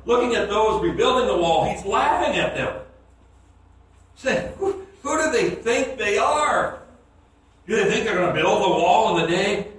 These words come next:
And he was making fun of them. "Can they bring stones back to life from those heaps of rubble, burned as they are?"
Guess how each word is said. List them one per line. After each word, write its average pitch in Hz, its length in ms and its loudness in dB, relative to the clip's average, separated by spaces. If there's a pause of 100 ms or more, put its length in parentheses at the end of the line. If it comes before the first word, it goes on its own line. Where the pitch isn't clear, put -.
And 175 100 -16
he 180 80 -2
was 165 160 0
making 175 400 -6
fun - 340 -8
of 104 100 -12
them. 90 140 -16 (2250)
"Can 156 160 -4
they 156 100 -2
bring 156 240 -2
stones 175 520 -2
back - 440 -2
to - 120 -6
life - 400 -2
from 117 140 -10
those - 320 -14
heaps 170 360 -18
of 135 200 -8
rubble, - 680 -2 (1040)
burned - 480 -4 (100)
as - 180 -16
they 101 260 -14
are?" 104 480 -4